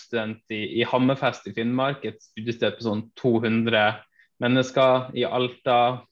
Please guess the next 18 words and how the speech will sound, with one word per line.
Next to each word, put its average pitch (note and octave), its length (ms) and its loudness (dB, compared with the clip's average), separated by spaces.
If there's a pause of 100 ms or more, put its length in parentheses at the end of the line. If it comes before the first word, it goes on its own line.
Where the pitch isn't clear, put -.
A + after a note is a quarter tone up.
med G#2+ 380 -4
et G#2 80 -20
studiested A2 840 -2
på, G#2+ 140 -2 (840)
eh, A2 400 0
femten B2 380 0
hundre B2+ 200 2
studenter. C3+ 640 -2 (600)
Eh, G#2+ 320 -4 (560)
det C#3 260 0
går C#3+ 240 6
utover B2+ 320 2
kvaliteten. A#2+ 680 0 (180)
Det B2+ 80 0
er A#2+ 80 0
vanskelig A#2+ 420 -2
å A2 80 -6
samle A#2 600 -2